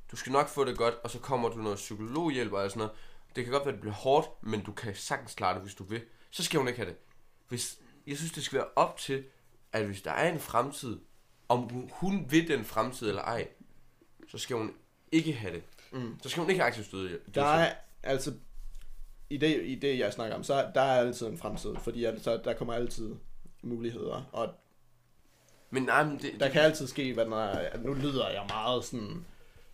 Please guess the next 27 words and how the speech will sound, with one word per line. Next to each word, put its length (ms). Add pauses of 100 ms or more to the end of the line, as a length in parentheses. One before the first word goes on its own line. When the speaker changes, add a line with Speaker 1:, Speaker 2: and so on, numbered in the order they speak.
(520)
Speaker 2:
ah, 760 (260)
right, 260
men 140
altså 260
sådan, 180
der 100
kan 100
altid 200
ske 140
et 180 (120)
mirakel, 460 (520)
øh, 300
kan 120
man 120
sige. 220
Speaker 1:
Jamen, 140
jeg 120
tænker 220
også, 180
det 80
kan 140
der 60
også 240
med 140
hende 180
her, 180
men 260